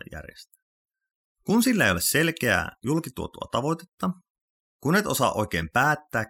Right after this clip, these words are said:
ketä sinne pitäisi kutsua, kun asia on aidosti sellainen, että sen voi yksi ihminen ratkaista ilman komiteatyötä,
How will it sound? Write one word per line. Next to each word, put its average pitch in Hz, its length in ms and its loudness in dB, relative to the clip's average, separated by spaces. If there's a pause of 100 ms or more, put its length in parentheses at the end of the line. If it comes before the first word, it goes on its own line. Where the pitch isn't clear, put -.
ketä 147 240 0
sinne 101 200 -2 (100)
pitäisi - 580 -12
kutsua, 220 460 -6 (1000)
kun - 140 -6
asia 185 320 4
on 127 80 4
aidosti 151 440 2
sellainen, 175 720 0
että - 260 -6
sen 98 220 -2
voi 87 160 -4
yksi - 320 -4
ihminen 95 340 -2
ratkaista 123 600 -2
ilman 98 320 -2
komiteatyötä, 156 840 -6